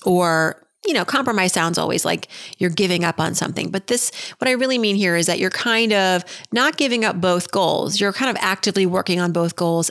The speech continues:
at the same time. So let's revisit what you've got left after paying off that one loan. You'll have about sixteen thousand five hundred dollars left. You're thinking about maybe putting that towards the debt that is around twenty-two, twenty-two five.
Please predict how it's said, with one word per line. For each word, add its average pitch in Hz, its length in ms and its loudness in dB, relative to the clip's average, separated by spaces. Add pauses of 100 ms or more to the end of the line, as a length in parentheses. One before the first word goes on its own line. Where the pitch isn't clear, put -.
at 175 220 0
the 175 80 -2
same 165 300 0
time. 165 480 0 (580)
So - 160 -2
let's 277 220 2
revisit 285 480 0
what 226 160 0
you've 208 160 -2
got 202 240 2
left 180 560 0
after 180 240 -2
paying 190 260 -2
off 180 220 0
that 165 180 0
one 180 680 0
loan. 165 540 0 (260)
You'll 196 100 0
have 208 100 0
about 202 240 0
sixteen 240 500 0
thousand 185 540 0
five 190 320 0
hundred 202 220 0
dollars 170 420 0
left. - 520 -2 (380)
You're 196 100 0
thinking 226 280 0
about 202 240 0
maybe 196 240 0
putting 226 240 -2
that 196 200 0
towards 175 480 0
the 185 120 -2
debt 170 400 0 (220)
that 180 120 0
is 170 160 0
around 165 300 -2
twenty-two, 180 640 0
twenty-two 175 480 -2
five. 170 580 2